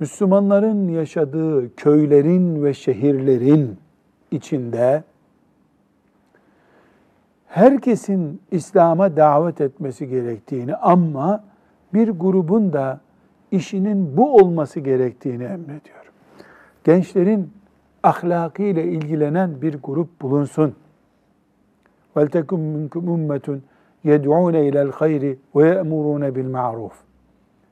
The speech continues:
ve yenhevne anil münker." Bir grup bu işi yapmalı.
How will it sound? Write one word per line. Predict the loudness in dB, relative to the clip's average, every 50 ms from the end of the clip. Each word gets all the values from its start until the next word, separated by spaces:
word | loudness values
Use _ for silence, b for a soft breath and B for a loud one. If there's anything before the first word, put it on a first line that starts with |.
| _ -2 2
ve | 2
yenhevne | 4 2 2 0 -2 -2 -2 0 0
anil | 0 0 0 -2 -4 -6
münker." | -6 -6 -6 -6 -4 -4 -6 -6 -8 b b b b b b b b b
Bir | 0 0
grup | 2 2 2 2 2 0 0 0
bu | 0 0
işi | 0 0 -2 -4 -4
yapmalı. | 0 0 0 -2 -2 -6 -8 -2 0 0 2 2 0 0